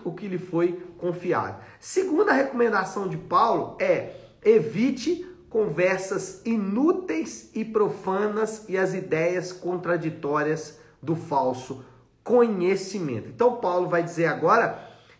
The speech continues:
três coisas que Timóteo deve evitar: conversas inúteis, conversas profanas e ideias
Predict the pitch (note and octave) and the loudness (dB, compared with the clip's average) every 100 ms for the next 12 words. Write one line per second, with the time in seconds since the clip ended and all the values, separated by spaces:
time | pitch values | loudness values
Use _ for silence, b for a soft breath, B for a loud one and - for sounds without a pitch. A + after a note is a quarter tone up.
0 | _ A#3 C#4 F#4 - - F#3+ G3+ B3+ B3 | _ 6 6 6 0 -2 2 2 2 -4
1 | - A3 B3 E4 - A3 F#3 G#3 G3 F#3 | -8 -4 -2 -2 -4 -2 0 0 -2 -2
2 | G3 C#3+ - G3+ G3+ A3 D3+ A2 F2 - | -2 -4 0 0 0 -4 0 0 -2 -10
3 | - _ - C#3+ A#3+ A#3 G#3+ A#3+ G#3+ B3 | -20 _ -6 0 0 0 -2 0 2 2
4 | B3+ A#3 - - - B2 A#2 G#3+ B3 - | 0 -2 -6 -12 -14 -6 0 0 0 -2
5 | - A#3+ - G3+ G3 F#3+ F#3 - - F#3 | 2 2 2 -2 -4 -4 -6 -8 -10 -8
6 | F3 B2+ D#3+ E3 E3 - | -6 0 2 4 0 -4